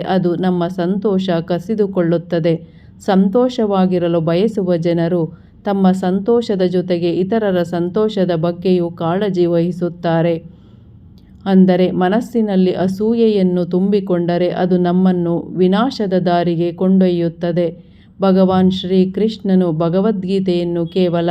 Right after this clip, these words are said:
ಅರ್ಜುನನಿಗೆ ಮಾತ್ರ ಉಪದೇಶಿಸಲಿಲ್ಲ, ಸಮಸ್ತ ಮನುಕುಲಕ್ಕೆ ಬದುಕಲು ಅವಶ್ಯಕವಾದ ಸಂದೇಶವನ್ನು ನೀಡಿದರು.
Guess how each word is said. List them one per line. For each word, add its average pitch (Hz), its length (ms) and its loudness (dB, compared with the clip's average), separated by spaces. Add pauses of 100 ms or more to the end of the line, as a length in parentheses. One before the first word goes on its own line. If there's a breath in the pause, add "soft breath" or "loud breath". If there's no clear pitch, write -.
(140)
ಅರ್ಜುನನಿಗೆ 190 760 0
ಮಾತ್ರ 170 380 -2 (160)
ಉಪದೇಶಿಸಲಿಲ್ಲ, 175 960 -2 (500 loud breath)
ಸಮಸ್ತ 196 640 0
ಮನುಕುಲಕ್ಕೆ 185 800 2
ಬದುಕಲು 180 580 0
ಅವಶ್ಯಕವಾದ 185 840 -2
ಸಂದೇಶವನ್ನು 170 1000 0
ನೀಡಿದರು. 170 640 -2